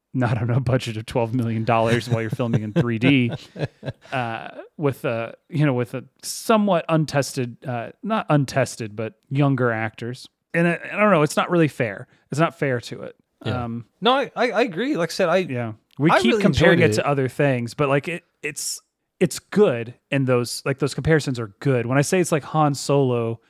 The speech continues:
Speaker 1: <laughs> or Charlton Heston landed on a, uh, Charlton Heston as Han Solo lands on a, a m-, mutant planet and basically goes on,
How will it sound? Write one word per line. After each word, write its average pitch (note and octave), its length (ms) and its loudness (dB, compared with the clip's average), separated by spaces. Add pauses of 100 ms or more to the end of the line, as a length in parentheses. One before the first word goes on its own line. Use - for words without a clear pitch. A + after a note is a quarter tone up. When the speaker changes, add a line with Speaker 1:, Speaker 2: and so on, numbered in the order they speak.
Speaker 1:
<laughs> - 160 -20
or D3 420 0 (160)
Charlton A2 320 0
Heston B2 420 -8 (280)
landed D3+ 500 2
on C#3+ 160 2
a, B2 260 -2
uh, C3 240 -4
Charlton F#3 400 2
Heston D3+ 360 0
as D3 260 2
Han C3+ 200 0
Solo B2+ 440 0 (180)
lands D3 360 4
on C3+ 140 4
a, B2 200 -2
a C3 40 -6
m-, B2+ 300 -4
mutant C3+ 680 -6
planet C#3+ 520 0 (160)
and C3 140 -6
basically C#3+ 320 2
goes C3 160 0
on, B2 140 -6